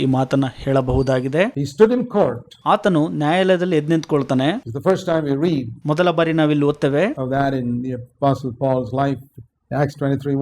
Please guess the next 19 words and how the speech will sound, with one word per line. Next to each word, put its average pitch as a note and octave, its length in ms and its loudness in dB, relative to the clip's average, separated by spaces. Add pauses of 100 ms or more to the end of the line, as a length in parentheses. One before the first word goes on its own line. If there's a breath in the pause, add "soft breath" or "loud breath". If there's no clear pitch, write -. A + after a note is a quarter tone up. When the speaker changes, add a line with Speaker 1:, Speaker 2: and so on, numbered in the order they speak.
Speaker 2:
one, C#3+ 100 -2 (140)
he C#3 60 -2 (100)
says, D3 180 0 (200)
Speaker 1:
ಅಪೋಸ್ತಲರ D#3 560 0
ಕೃತ್ಯಗಳು D3+ 400 0
ಇಪ್ಪತ್ಮೂರನೇ D#3 560 0
ಅಧ್ಯಾಯ D3+ 260 2
ಒಂದನೇ D3+ 320 0
ವಚನದಲ್ಲಿ D3+ 500 2 (180)
ಅಪೋಸ್ತಲನಾದಂಥ D3 760 0 (140)
ಪೌಲನ D3 320 2 (140)
ಜೀವಿತವನ್ನು C#3+ 480 0
ನೋಡ್ತೇವಲ್ಲಿ. C#3+ 500 0 (140)
Speaker 2:
he F3+ 100 0
looked B3 180 0
at F3 80 2
this F#3 120 -2 (120)
council G3 340 -2 (100)
of - 40 -14